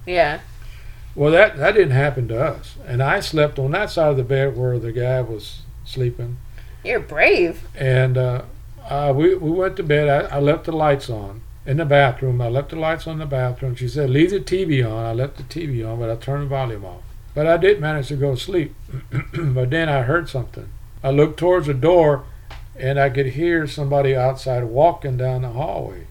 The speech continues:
Speaker 1: Mm-hmm.
Speaker 2: I said, "Wow, man, this is late." So you figured it's
Speaker 1: Just
Speaker 2: somebody,
Speaker 1: another guest.
Speaker 2: a
Speaker 1: Just another
Speaker 2: guest
Speaker 1: guest,
Speaker 2: going
Speaker 1: yeah.
Speaker 2: back to their room.
Speaker 1: Mm-hmm, mm-hmm.
Speaker 2: But nothing is happening. And at,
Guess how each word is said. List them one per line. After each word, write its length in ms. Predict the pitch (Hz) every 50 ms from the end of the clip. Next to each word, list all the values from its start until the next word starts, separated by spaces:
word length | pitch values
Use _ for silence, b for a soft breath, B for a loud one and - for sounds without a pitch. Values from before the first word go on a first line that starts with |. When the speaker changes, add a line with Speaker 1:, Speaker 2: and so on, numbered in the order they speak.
| - - -
Speaker 1:
Mm-hmm. 340 | 202 214 202 175 170 180 202 - - - -
Speaker 2:
I 40 | -
said, 200 | 117 117 104 101
"Wow, 360 | 101 110 127 139 127 104 92 87
man, 280 | 107 117 123 117 101 95
this 220 | 117 120 - -
is 380 | 98 95 90 - - - - - - -
late." 540 | - 90 95 113 135 202 - 139 - - - - - - -
So 240 | - - 226 208
you 180 | 196 185 180 147
figured 500 | 120 165 165 160 147 147 135 127 123 120 - - - - - - - -
it's 180 | 127 123 - - - - - -
Speaker 1:
Just 80 | - -
Speaker 2:
somebody, 400 | 147 147 139 139 143 143 139 127
Speaker 1:
another 80 | - -
guest. 360 | 165 160 151 - - - - -
Speaker 2:
a 80 | 135
Speaker 1:
Just 120 | 123 - 139
another 220 | 139 143 147 151
Speaker 2:
guest 100 | 160 -
Speaker 1:
guest, 160 | 156 147 135
Speaker 2:
going 200 | 135 139 139 139
Speaker 1:
yeah. 80 | 165 160
Speaker 2:
back 260 | 135 135 135 131 -
to 80 | 135 131
their 140 | 131 131
room. 500 | 120 117 120 120 120 120 120 117 120 117 - - - -
Speaker 1:
Mm-hmm, 520 | 202 196 196 180 175 175 185 - - 175
mm-hmm. 260 | 180 196 185 170 156 151
Speaker 2:
But 160 | 139 143 143
nothing 380 | 143 165 175 - - 180 160
is 160 | 151 143 127 127
happening. 460 | 131 165 220 214 - 156 147 139 135
And 140 | 139 135 131
at, 200 | 127 127 123